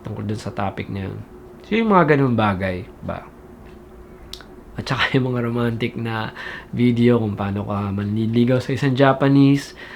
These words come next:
ah, bilang isang Pinoy. Yung mga ganun ba? Gusto kong magbigay ng informasyon dun sa mga kababayan natin na curious.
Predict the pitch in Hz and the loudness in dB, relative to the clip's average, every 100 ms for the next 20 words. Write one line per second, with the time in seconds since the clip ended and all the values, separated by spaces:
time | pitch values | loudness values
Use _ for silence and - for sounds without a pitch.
0 | - - - - - - 110 110 120 127 | -18 -18 -20 -20 -10 -6 -2 2 2 2
1 | 123 127 135 131 127 127 131 - - - | 0 0 2 4 6 4 0 -8 -20 -20
2 | - - - - - - 220 208 185 170 | -20 -20 -20 -20 -10 -6 -2 0 2 2
3 | 131 107 107 - - - - - - - | 2 2 0 -8 -20 -20 -20 -20 -20 -20
4 | - - - 135 135 170 165 160 139 - | -20 -20 -10 -6 -2 -2 0 0 -2 -6
5 | - 127 120 127 123 120 123 120 117 107 | -6 0 2 2 2 0 0 -4 -4 -6
6 | 110 - 107 104 101 101 101 110 101 98 | -6 -6 -6 -6 -6 -8 -8 -6 -4 -4
7 | 98 95 92 90 101 104 - 104 101 90 | -4 -6 -8 -10 -12 -14 -14 -12 -12 -14
8 | - - 196 110 - - | -4 0 2 0 -4 -14